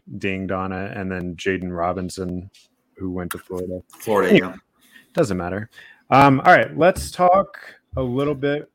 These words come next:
Speaker 1: about the S E C schedule, which we also had the <laughs> wrong take on. We just are not very good at predicting here lately. Um, we thought that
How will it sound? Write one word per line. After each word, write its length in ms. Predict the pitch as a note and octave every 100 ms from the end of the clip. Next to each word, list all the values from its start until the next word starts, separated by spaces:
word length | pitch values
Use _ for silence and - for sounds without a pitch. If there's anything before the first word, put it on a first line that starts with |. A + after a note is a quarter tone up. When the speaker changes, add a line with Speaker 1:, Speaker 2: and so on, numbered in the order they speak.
| _
Speaker 1:
about 400 | A#2+ A2 A#2 A#2
the 80 | A#2
S 160 | A2 -
E 80 |
C 160 | G#2 A2
schedule, 520 | - C3 C3 C#3+ C3+
which 200 | A2+ -
we 140 | A#2 A2+
also 680 | B2+ E3+ G#2+ G2+ G2 G2 -
had 260 | - G#2 G2
the 200 | - A2
<laughs> 40 |
wrong 320 | G2+ G2+ F#2+ F2+
take 260 | G2 F#2+
on. 280 | F#2+ G2 G#2+
We 120 | C3+
just 380 | C3+ C3 - - - _ _ -
are 100 | G#2
not 220 | G#2+ G#2+
very 160 | G#2+
good 260 | G2+ G#2 G2+
at 60 | - _ -
predicting 480 | F#2+ A#2 - F2+
here 180 | F2 F#2+
lately. 360 | F#2+ G2+ G#2 G#2+ - - _
Um, 400 | A#2+ B2+ B2 A#2
we 180 | A#2 C3
thought 440 | A2+ C#3+ C#3+ C#3
that 140 | -